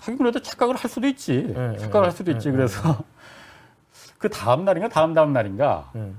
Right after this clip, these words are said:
Speaker 1: 암만 생각해도 그런데 내가 검사라면은, 왜냐면 이 사회 검-, 재판이라는 게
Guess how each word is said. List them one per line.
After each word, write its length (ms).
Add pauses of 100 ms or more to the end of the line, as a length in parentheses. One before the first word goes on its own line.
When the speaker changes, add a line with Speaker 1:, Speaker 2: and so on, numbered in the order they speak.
(100)
Speaker 1:
암만 260
생각해도 380
그런데 260
내가 600
검사라면은, 1000 (220)
왜냐면 300
이 40
사회 200
검-, 260
재판이라는 640
게 300